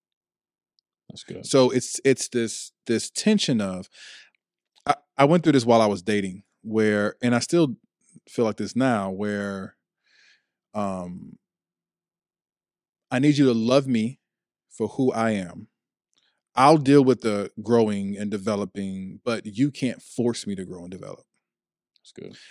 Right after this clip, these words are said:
Speaker 2: I need to do it because I wanna be the best me, not because you're forcing me to, to actually be that. So I think it's this,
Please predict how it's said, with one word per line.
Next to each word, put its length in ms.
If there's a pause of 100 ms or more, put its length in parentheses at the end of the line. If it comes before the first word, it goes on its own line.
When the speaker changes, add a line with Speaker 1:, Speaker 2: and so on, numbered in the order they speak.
Speaker 2:
I 120
need 100
to 60
do 260
it 100
because 560
I 140
wanna 240
be 120
the 100
best 280
me, 380
not 200
because 320
you're 120
forcing 500
me 240 (220)
to, 160 (100)
to 80
actually 260
be 120
that. 200 (720)
So 360
I 80
think 280
it's 200
this, 480